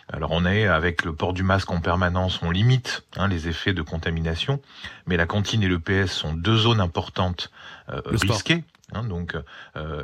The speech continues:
Speaker 1: et c'est ce sur quoi il va falloir travailler. C'est-à-dire, euh, on va évidemment continuer à porter le masque et, et pour ça, les, les, les élèves sont très respectueux de, euh, globalement de, de cette mesure.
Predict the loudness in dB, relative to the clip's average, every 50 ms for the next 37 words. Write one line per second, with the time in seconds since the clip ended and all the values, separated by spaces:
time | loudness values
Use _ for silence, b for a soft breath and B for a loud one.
0 | -10 -8 -8 -8 -6 -4 -4 -4 -2 -2 -2 -2 -2 -6 -6 -2 -2 -2 -2 -2
1 | -4 -10 -8 -6 -6 -6 -6 -6 -6 -4 -4 -4 -4 -4 -6 -6 -8 -10 -12 -12
2 | -12 -10 -10 -10 -10 -10 -12 -12 -14 B B B B B B B -10 -6 -6 -2
3 | 0 0 0 0 -2 -4 -4 -2 -2 -2 -2 -4 -4 -6 -8 -6 -4 -4 -4 -4
4 | -6 -8 -10 -10 -8 -6 -4 -2 -2 -2 -4 -6 -8 -8 -8 -8 -8 -8 -10 -10
5 | -10 -10 -6 -2 -2 -2 -2 -2 -4 -6 -8 -8 -10 -8 -8 -6 -6 -4 -4 -4
6 | -4 -4 -6 -6 -6 -4 -2 -2 -2 -2 -2 -6 -6 -8 -10 -8 -8 -8 -6 -6
7 | -6 -6 -6 -8 -10 -12 -12 B B B B B B B B -12 -12 -10 -6 -4
8 | -4 -2 -2 -2 -2 -2 -2 -2 -4 -4 -6 -8 -8 -10 -10 -10 -10 -10 -8 -8
9 | -8 -6 -6 -6 -4 -4 -2 0 0 -2